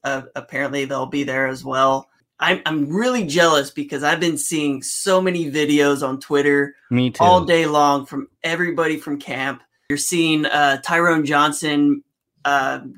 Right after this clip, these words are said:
Speaker 1: make, like, laying out for some tough grabs and stuff
Speaker 2: Yeah.
Speaker 1: like that. I'm, I'm jealous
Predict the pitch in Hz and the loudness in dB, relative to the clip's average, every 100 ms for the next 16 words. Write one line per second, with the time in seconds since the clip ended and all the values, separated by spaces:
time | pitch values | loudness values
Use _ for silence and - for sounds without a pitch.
0 | - 165 156 - _ 147 131 143 156 165 | -8 -4 -4 -6 _ -4 -4 0 2 2
1 | 151 143 139 - 143 135 - 139 - 131 | 4 2 0 -6 -14 -12 -6 -8 -6 -4
2 | 135 139 - 139 160 135 113 113 95 131 | 0 -2 -4 -10 -6 -6 -2 -4 -4 -4
3 | 131 127 - _ _ _ _ 160 170 165 | -4 -6 -12 _ _ _ _ -4 -2 -2
4 | 143 - 160 160 143 135 131 135 - - | -4 -4 -4 -2 -2 -2 -2 -6 -12 -16